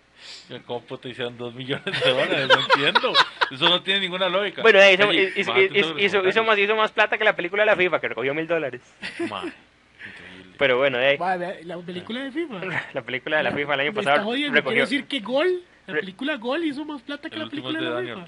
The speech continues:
Speaker 3: fifa.
Speaker 1: Ortiz.
Speaker 2: Sí, recogió mil dólares la película de
Speaker 3: Tan hijo de puta, mae.
Speaker 1: Maes, la película de Street Fighter. La película de Street Fighter estuvo mal a tantos niveles, a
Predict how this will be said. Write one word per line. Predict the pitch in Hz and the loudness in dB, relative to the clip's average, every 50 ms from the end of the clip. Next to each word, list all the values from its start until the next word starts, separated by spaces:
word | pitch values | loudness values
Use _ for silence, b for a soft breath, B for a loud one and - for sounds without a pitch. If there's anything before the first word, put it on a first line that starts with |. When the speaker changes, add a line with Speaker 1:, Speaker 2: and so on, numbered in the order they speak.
| 113 110 | -16 -18
Speaker 3:
fifa. | - - | -20 -20
Speaker 1:
Ortiz. | _ _ - 135 123 - - | _ _ -16 -16 -16 -16 -16
Speaker 2:
Sí, | 135 | -10
recogió | 131 135 135 123 123 131 131 131 | -6 -6 -4 -2 -2 -2 -2 -2
mil | 139 143 139 | -2 0 2
dólares | 135 139 135 123 113 110 110 | 2 2 2 2 -2 -2 -8
la | 110 113 107 | -10 -10 -10
película | - 107 110 107 - 123 120 120 113 104 | -8 -8 -10 -8 -8 -6 -4 -4 -4 -4
de | 101 98 98 | -6 -8 -12
Speaker 3:
Tan | 196 190 190 | -16 -16 -18
hijo | 196 190 190 190 | -18 -18 -18 -18
de | 190 | -18
puta, | 180 _ 180 175 170 _ - 160 | -20 _ -20 -20 -20 _ -20 -20
mae. | 156 156 160 170 170 B B B B B B B | -18 -18 -20 -20 -20 B B B B B B B
Speaker 1:
Maes, | - 160 190 185 160 139 - _ - _ _ _ _ _ _ _ _ _ _ _ _ _ | 0 2 2 2 2 0 -6 _ -20 _ _ _ _ _ _ _ _ _ _ _ _ _
la | 127 135 135 131 135 131 131 - | -12 -4 0 2 2 2 0 -2
película | - 127 135 147 143 - 175 160 | -4 -6 -6 -8 -8 -6 -4 -4
de | 143 131 | -4 -4
Street | - - 147 143 - | -4 -8 -8 -8 -4
Fighter. | - 139 131 123 107 104 101 - B B B B B | -4 -2 -2 -2 -4 -10 -14 -16 B B B B B
La | 123 139 143 139 | -2 -2 0 0
película | 175 175 196 196 - 254 262 | 0 0 0 -2 0 -2 -2
de | 247 233 | 0 -2
Street | - - 233 226 - | -4 -6 -12 -10 -4
Fighter | 226 220 220 220 214 202 | -2 0 0 0 -2 -6
estuvo | 180 - - - 185 196 202 202 | -10 -12 -10 -8 -6 -6 -6 -6
mal | 202 196 190 180 156 139 - _ _ _ | -4 -2 -2 -2 -4 -6 -10 _ _ _
a | 120 123 - | -6 -6 -4
tantos | - - 151 175 196 208 - 220 196 | 0 2 2 2 2 -2 -8 -14 -12
niveles, | 175 127 120 123 131 135 143 160 156 - - - _ _ _ _ _ | -10 -8 -4 -4 -4 -4 -6 -10 -14 -18 -20 -20 _ _ _ _ _
a | 120 120 - | -4 -4 -4